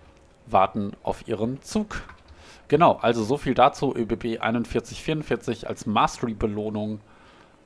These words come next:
Sieht auf jeden Fall sehr, sehr cool aus. Und freut mich sehr, dass D T G das tatsächlich hier modelliert hat und uns zur Verfügung gestellt hat, zumindest als Szenerieobjekt.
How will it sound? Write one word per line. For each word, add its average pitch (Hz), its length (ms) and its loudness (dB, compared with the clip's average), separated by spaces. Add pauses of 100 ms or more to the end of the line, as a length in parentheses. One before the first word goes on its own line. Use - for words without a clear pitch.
(220)
Sieht 113 240 -8
auf 113 120 -4
jeden 107 120 0
Fall 101 180 2
sehr, 117 120 4
sehr 120 120 0 (100)
cool 127 160 2
aus. - 500 0 (400)
Und - 140 -10
freut 139 200 4
mich 110 120 -6
sehr, 117 100 2
dass 104 140 -4
D 104 100 -8
T 104 140 -8
G 107 140 -4
das 107 160 -4
tatsächlich - 480 -8
hier 95 320 -4 (400)
modelliert 107 500 0
hat 101 240 2
und 95 460 -8 (100)
uns - 320 -10
zur 113 140 -8
Verfügung 123 420 -4
gestellt 95 380 -6
hat, 98 120 -4
zumindest 123 460 -4
als - 320 -8 (220)
Szenerieobjekt. - 880 -8